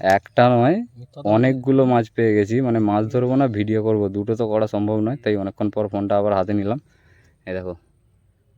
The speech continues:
Speaker 1: এর ভেতরে কিন্তু মাছ রাখছি, আর চারে কিন্তু মাছ এসে গেছে, ঠিক আছে? হ্যাঁ,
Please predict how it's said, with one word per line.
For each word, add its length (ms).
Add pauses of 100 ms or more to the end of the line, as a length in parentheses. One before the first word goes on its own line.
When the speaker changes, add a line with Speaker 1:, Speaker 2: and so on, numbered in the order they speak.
Speaker 1:
এর 120
ভেতরে 300
কিন্তু 200
মাছ 120 (100)
রাখছি, 220 (360)
আর 140
চারে 260
কিন্তু 160 (120)
মাছ 220
এসে 180
গেছে, 200
ঠিক 160
আছে? 120 (800)
হ্যাঁ, 180